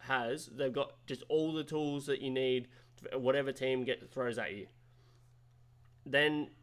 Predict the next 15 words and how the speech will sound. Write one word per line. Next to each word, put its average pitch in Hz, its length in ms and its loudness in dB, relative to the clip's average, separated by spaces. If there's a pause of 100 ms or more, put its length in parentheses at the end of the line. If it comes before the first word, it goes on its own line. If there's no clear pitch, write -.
you 143 100 -2
know, 135 180 4 (760)
they 131 240 2
ha-, 123 180 -6 (140)
had 117 200 0
a - 20 -6
bit 123 160 -2
of 127 60 0
injury 135 340 -2
issues. 131 400 -4
They 123 80 -2
had 113 260 -4
covid. 131 480 2
They 123 60 0
had 107 400 -2